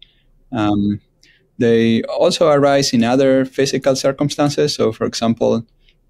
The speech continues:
uh, in systems of, that describe, um, second order phase transitions,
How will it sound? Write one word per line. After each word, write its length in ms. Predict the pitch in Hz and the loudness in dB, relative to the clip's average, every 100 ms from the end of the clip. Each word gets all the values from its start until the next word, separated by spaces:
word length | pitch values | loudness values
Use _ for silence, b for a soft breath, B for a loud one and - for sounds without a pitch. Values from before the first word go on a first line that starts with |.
| - | -10
uh, 380 | 104 104 101 101 - | -4 -2 -2 -4 -6
in 420 | 104 104 104 - _ _ _ _ | -4 -2 -4 -8 _ _ _ _
systems 680 | - - 127 127 117 120 - | -6 -2 -2 0 -2 -2 -4
of, 280 | 104 104 - | -4 -6 -8
that 240 | - 98 | -4 -2
describe, 500 | 101 - 107 110 110 | -4 -6 -2 0 0
um, 540 | 107 110 110 113 107 104 _ _ - | -2 -4 -4 -6 -8 -12 _ _ -8
second 400 | - 123 120 113 | -4 -2 2 2
order 280 | 113 113 117 | 4 2 0
phase 260 | - 98 | -2 -4
transitions, 720 | - 120 - 127 - 135 - | -2 -4 -2 -2 0 -2 -4